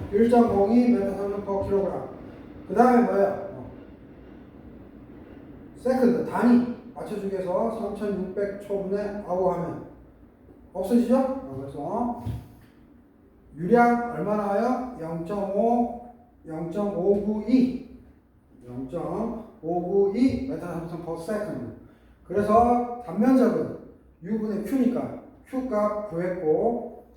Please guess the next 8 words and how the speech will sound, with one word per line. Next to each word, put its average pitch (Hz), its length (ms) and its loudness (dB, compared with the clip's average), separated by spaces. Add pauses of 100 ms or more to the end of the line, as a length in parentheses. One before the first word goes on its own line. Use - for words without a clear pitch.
(180)
증기 160 320 -8
파트너 165 540 -6
올라가는 147 640 -6 (1000)
선속도 247 680 2
일 196 100 -2
메타 180 360 -4
퍼 170 100 -8
세컨드니까 202 540 -4